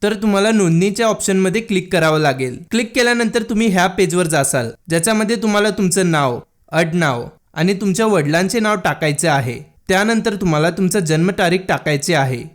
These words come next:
आणि तुमचं जेंडर सिलेक्ट करून तुमचा आधार कार्ड नंबर इथं टाकायचा आहे.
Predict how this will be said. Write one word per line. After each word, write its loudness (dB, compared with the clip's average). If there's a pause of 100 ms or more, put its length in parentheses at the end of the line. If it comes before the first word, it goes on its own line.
आणि 2
तुमचं -2
जेंडर 0
सिलेक्ट 0
करून 2
तुमचा 0
आधार 0
कार्ड 0
नंबर 2
इथं 0
टाकायचा 0
आहे. -2